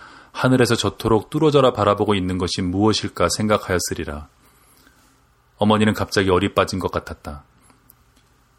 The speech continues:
"필명을 하나 찾아내야 돼." 하고 어머니가 단호하게 말했다. "위대한 프랑스 작가가 러시아 이름을 갖고 있을 수는 없지. 네가 바이올린의 거장이라면 그래도 좋지만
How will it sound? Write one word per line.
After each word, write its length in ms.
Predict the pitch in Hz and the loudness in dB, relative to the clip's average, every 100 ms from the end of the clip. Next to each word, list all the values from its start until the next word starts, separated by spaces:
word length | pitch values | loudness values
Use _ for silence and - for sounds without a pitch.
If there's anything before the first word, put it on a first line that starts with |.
| _ | _
"필명을 580 | - - 135 127 117 110 | -8 -2 2 4 4 2
하나 200 | 95 98 | 0 -2
찾아내야 500 | 92 - 113 98 85 | -2 -2 -2 -2 -4
돼." 300 | 80 78 78 _ _ _ _ _ | -4 -8 -8 _ _ _ _ _
하고 260 | - 107 98 | -6 -2 0
어머니가 340 | 90 90 90 | 2 0 -2
단호하게 440 | - 101 95 85 | -2 -2 0 0
말했다. 500 | 80 73 76 - 71 _ _ _ _ _ _ _ - - | -2 -6 -10 -14 -16 _ _ _ _ _ _ _ -16 -4
"위대한 380 | 104 117 113 | 0 2 2
프랑스 360 | 110 127 117 - | 2 0 0 0
작가가 340 | 104 - 95 92 | -2 0 2 4
러시아 340 | 95 95 117 | 2 2 2
이름을 260 | 101 98 92 | 0 0 -4
갖고 260 | 85 - | -4 -2
있을 180 | 87 - - | -2 -2 -6
수는 180 | 90 80 | -6 -6
없지. 380 | - - 82 71 - _ - _ _ - | -6 -8 -8 -12 -20 _ -20 _ _ -4
네가 260 | 104 120 | 2 2
바이올린의 580 | - 107 113 117 110 107 | 2 2 4 4 4 0
거장이라면 640 | - 98 107 101 98 98 | 0 0 0 0 0 -2
그래도 260 | 92 98 95 | -2 -2 -2
좋지만 560 | 92 - - 87 85 | -4 -6 -4 -4 -6